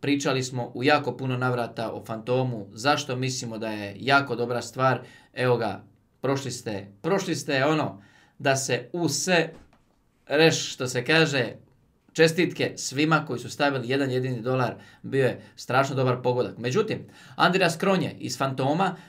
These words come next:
najavljen je na velikoj konferenciji u Dubaju kao glavni govornik. I sad ekipa koja radi konferenciju, znači iz cijelog svijeta, deseci tisuća posjetitelja i tako dalje dolaze, Andreas Kronje glavna zvijezda, ali on je odmah danas reagirao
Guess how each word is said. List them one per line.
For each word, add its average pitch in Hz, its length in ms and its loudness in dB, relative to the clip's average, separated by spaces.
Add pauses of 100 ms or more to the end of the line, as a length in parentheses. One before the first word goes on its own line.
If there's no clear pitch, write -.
najavljen 180 580 4
je 151 160 -2
na 131 160 0
velikoj 202 580 4
konferenciji 151 840 0
u 147 100 -4
Dubaju 147 540 4
kao 143 160 0
glavni 156 340 2
govornik. 196 560 2 (480)
I 120 80 -10
sad 196 400 2
ekipa 180 440 -2
koja 180 120 0
radi 180 220 2
konferenciju, 156 640 -2
znači 185 320 2
iz 139 80 -4
cijelog 170 320 2
svijeta, 147 380 2
deseci 135 420 0
tisuća 135 320 -4
posjetitelja 139 520 -6
i 113 60 -8
tako 139 200 -2
dalje 127 220 0
dolaze, 156 540 2 (260)
Andreas 139 380 2
Kronje 147 300 0
glavna 135 300 2
zvijezda, 165 520 0 (160)
ali 131 220 0
on 214 140 4
je 226 80 6
odmah 247 280 4
danas 214 340 0
reagirao 151 720 2